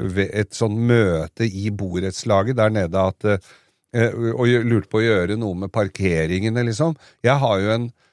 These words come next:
eh, jeg har jo en, eh, en kjæreste som kommer og besøker meg her. Eh, men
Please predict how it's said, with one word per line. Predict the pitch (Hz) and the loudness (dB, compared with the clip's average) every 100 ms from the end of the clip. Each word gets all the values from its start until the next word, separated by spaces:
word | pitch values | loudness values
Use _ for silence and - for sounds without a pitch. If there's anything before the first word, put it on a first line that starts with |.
| _ _ | _ _
eh, | 120 117 120 | 0 0 0
jeg | 123 127 120 | 2 4 4
har | 110 101 | 4 6
jo | 110 110 | 4 4
en, | 113 110 | 2 2
eh, | 113 110 107 107 - - | 4 4 2 0 -6 -2
en | 117 | 0
kjæreste | 123 135 90 - 98 | 2 2 0 -4 -12
som | 110 110 | -10 -6
kommer | 113 92 107 | -6 -6 -6
og | 120 | -6
besøker | - 98 85 - 117 | -4 -4 -4 -4 -2
meg | 107 110 | 0 2
her. | 135 156 - _ _ _ _ - | 2 2 -2 _ _ _ _ 0
Eh, | 117 113 107 113 - - - _ _ _ | 4 4 4 0 -8 -20 -20 _ _ _
men | 127 131 131 | 0 2 0